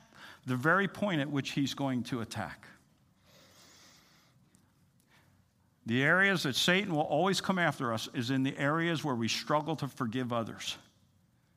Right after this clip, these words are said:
That's just how he works. So you say, "Well, I've forgiven this guy. So Christ, he, he's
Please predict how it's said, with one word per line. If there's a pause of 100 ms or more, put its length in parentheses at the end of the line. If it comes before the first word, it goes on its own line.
(1700)
That's
just
how
he
works. (1400)
So
you
say,
"Well,
I've
forgiven
this
guy. (140)
So
Christ,
he,
he's